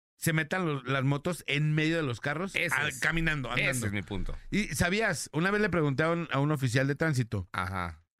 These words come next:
Speaker 1: ¿qué pasa si el, si viene una moto en medio de los carriles?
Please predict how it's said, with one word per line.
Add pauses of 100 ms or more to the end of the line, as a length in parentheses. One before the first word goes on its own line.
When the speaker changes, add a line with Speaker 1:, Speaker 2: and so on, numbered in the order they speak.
(100)
Speaker 1:
¿qué
pasa (340)
si
el, (280)
si (460)
viene
una
moto
en
medio
de
los
carriles?